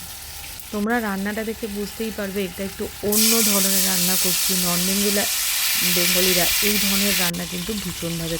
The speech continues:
করে থাকে, আমরা বাঙালিরাও করে থাকি, কিন্তু একটু মশ-, মশলার কিন্তু ডিফারেন্স থাকে। তো আজকে আমরা যে রান্নাটা করছি এটাকে আমরা ফুলকপির ভুনাও বলতে পারি, গোবি ভুনা বলতে পারি, গোবি মশালাও বলতে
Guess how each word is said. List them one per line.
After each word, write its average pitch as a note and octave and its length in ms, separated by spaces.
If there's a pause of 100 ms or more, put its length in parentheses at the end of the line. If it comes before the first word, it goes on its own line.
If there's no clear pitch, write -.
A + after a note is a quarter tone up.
করে D3+ 220
থাকে, C#3+ 200 (580)
আমরা G#3 480
বাঙালিরাও F#3+ 500 (120)
করে G#3 160
থাকি, F#3+ 280 (160)
কিন্তু F3+ 220
একটু G3+ 220
মশ-, E3+ 640
মশলার G#3 420 (100)
কিন্তু A3 280
ডিফারেন্স F3 640
থাকে। - 260 (640)
তো - 280
আজকে - 380
আমরা G3+ 380 (500)
যে G3+ 160
রান্নাটা F#3 520
করছি - 340
এটাকে F3+ 340
আমরা F#3 240
ফুলকপির G#3 680
ভুনাও F#3 360
বলতে G#3+ 340
পারি, G3+ 360
গোবি F3+ 340
ভুনা G3 280
বলতে F#3 400
পারি, F3+ 260 (460)
গোবি F3+ 340
মশালাও F3+ 540
বলতে E3+ 340